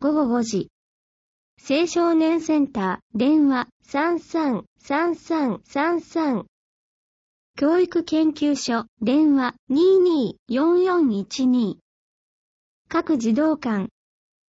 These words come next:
市政に関する要望や意見などは、市職員が毎日受け付けています。市民連携室、市民相談、交通防犯係、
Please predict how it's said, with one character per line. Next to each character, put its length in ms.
市 200
政 300
に 140
関 240
す 160
る 160
要 240
望 220
や 240
意 120
見 280
な 100
ど 140
は、 240
市 240
職 320
員 180
が 220
毎 240
日 480
受 260
け 60
付 180
け 60
て 80
い 140
ま 160
す。 260
市 160
民 280
連 260
携 200
室、 380
市 220
民 200
相 240
談、 280
交 180
通 280
防 260
犯 240
係、 480